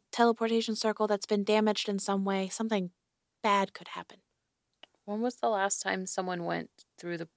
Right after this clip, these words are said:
Speaker 2: teleportation between here and Stellium?
Speaker 1: Uh, it was probably Silverin, um, a few weeks ago when he was heading back down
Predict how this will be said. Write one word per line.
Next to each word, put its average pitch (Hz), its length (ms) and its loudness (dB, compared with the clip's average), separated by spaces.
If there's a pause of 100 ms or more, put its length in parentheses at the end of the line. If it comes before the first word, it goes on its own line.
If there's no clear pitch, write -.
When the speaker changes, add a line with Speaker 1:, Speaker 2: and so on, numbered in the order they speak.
Speaker 2:
teleportation 160 920 -8 (800)
between 156 580 -6
here 156 260 -6
and 147 240 -12 (720)
Stellium? - 480 -8 (440)
Speaker 1:
Uh, 392 60 4
it 440 340 6
was 440 180 8 (120)
probably 415 640 8
Silverin, 254 800 6 (260)
um, 254 760 8
a 226 60 -8
few 294 200 0
weeks 269 240 -2
ago 208 360 2 (540)
when 214 440 -2
he 247 120 0
was 226 140 4
heading 220 220 2
back 196 240 -4
down 196 380 -8